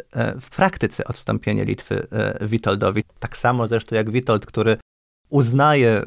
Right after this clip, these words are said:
zwierzchność Jagiełły. I myślę, że to jest przykład, przykład ge-, przykład geniuszu, bo to otwiera drogę do s-, lepszej współpracy pomiędzy tymi dwoma, dwoma krajami. Jest,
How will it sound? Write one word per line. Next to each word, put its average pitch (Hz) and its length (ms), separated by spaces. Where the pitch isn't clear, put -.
zwierzchność 117 1000
Jagiełły. 110 680
I 127 100
myślę, 143 280
że 139 80
to 139 100
jest 139 200
przykład, 135 520
przykład 131 360
ge-, 123 200
przykład 131 380
geniuszu, 127 440
bo 160 120
to 170 140
otwiera 156 340
drogę 143 300
do 135 80
s-, - 200
lepszej 143 360
współpracy 131 540
pomiędzy 143 360
tymi 147 240
dwoma, 147 460
dwoma 147 300
krajami. 170 420
Jest, - 400